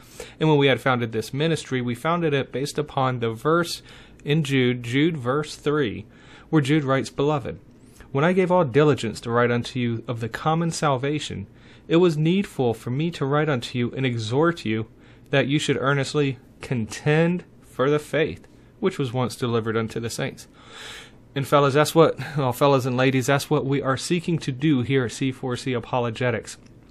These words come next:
is to contend for Christianity, to contend for Christ, to contend for the faith. You see, when I got saved back in two thousand nine, it was sort of like a light bulb moment for me because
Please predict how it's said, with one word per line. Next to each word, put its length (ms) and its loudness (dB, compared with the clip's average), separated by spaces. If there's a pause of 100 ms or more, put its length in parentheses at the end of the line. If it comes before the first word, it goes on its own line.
(340)
is 220 4
to 240 2
contend 840 0
for 480 0
Christianity, 1080 -4 (320)
to 120 -2
contend 760 -2
for 400 0
Christ, 480 -2 (340)
to 140 -2
contend 580 -2
for 260 0
the 120 -2
faith. 480 -6 (720)
You 160 2
see, 300 2
when 120 -2
I 120 2
got 160 0
saved 260 -4
back 180 -2
in 60 -8
two 180 -2
thousand 460 0
nine, 380 0
it 180 -2
was 260 0
sort 380 -2
of 60 2
like 180 0
a 60 -2
light 200 -2
bulb 200 4
moment 280 -2
for 120 -10
me 160 -2
because 340 -6